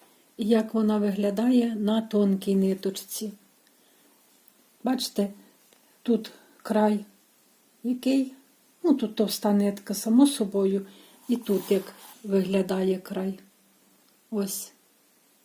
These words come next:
Так виворітня сторона виглядає.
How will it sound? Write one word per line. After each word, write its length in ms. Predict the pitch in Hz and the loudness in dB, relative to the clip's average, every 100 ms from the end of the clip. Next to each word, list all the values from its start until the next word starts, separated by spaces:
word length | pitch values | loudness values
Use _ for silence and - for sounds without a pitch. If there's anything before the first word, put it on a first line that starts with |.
| _ _ _ _ _ _ _ _ _ _ _ _ _ _ _ _ - _ _ _ _ _ _ - | _ _ _ _ _ _ _ _ _ _ _ _ _ _ _ _ -20 _ _ _ _ _ _ -10
Так 240 | - 254 214 | -4 -4 2
виворітня 680 | 202 196 190 196 190 - 196 | 4 4 4 0 -4 -6 -8
сторона 480 | - 202 190 190 | -6 -6 -4 -4
виглядає. 720 | 190 190 180 208 202 196 202 | -4 -4 -6 -8 -6 -6 -6